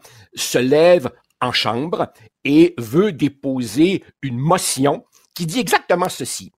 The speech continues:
Je te la lis. Que l'Assemblée nationale constate que la crise du logement qui sévit au Québec est le résultat de plusieurs causes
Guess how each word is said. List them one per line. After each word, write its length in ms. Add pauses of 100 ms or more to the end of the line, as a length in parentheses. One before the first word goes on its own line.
(200)
Je 80
te 80
la 140
lis. 220 (1400)
Que 100
l'Assemblée 500
nationale 680
constate 760 (300)
que 80
la 140
crise 420
du 100
logement 540
qui 160
sévit 560
au 60
Québec 600 (280)
est 80
le 120
résultat 540
de 300
plusieurs 580
causes 480